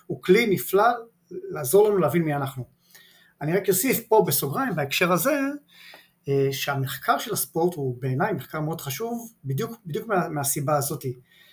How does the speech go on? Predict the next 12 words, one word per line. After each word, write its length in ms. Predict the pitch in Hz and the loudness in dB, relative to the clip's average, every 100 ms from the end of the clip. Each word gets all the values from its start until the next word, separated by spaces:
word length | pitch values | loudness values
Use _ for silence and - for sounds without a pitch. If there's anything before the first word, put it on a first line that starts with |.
| _ _ _ | _ _ _
אה, 560 | 139 135 135 160 156 160 | -4 -2 -2 -4 -6 -6
אני 120 | 143 | -4
גם 160 | 147 180 | 0 2
פה 120 | 214 - - | 2 2 -4
ארחיב 260 | 214 - 185 | -8 -6 -4
טיפה, 340 | 196 185 269 | -2 2 2
אבל 140 | 240 180 | 4 6
לא, 160 | 175 | 6
לא 160 | 170 170 | 4 4
יותר 260 | 165 139 | 4 2
מדי. 340 | 139 135 139 160 247 - _ - _ _ | -4 0 2 2 0 -8 _ -20 _ _
אה, 60 | - | -8